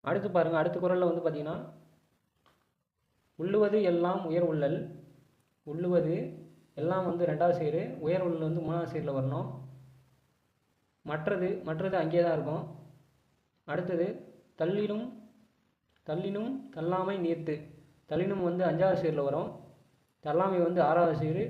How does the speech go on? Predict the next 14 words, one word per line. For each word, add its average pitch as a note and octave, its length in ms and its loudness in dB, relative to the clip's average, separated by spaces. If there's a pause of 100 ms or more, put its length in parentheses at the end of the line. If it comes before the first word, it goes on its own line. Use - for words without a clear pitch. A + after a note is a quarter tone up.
நீர்த்து F3+ 320 -4
வந்து F3+ 140 -2 (100)
ஏழாவது D#3 300 2
சீரு. C#3 200 -2 (760)
இது E3+ 140 0
மாதிரி F#3 200 4
மாத்தி F3+ 220 0
மாத்தி F3+ 180 -2
கொடுத்துட்டு D#3+ 380 0 (1000)
கேட்க E3 240 4
வாய்ப்பு D#3 220 6
இருக்கு. D3 200 0 (1400)
இது F3 160 0
பாருங்க, E3+ 240 4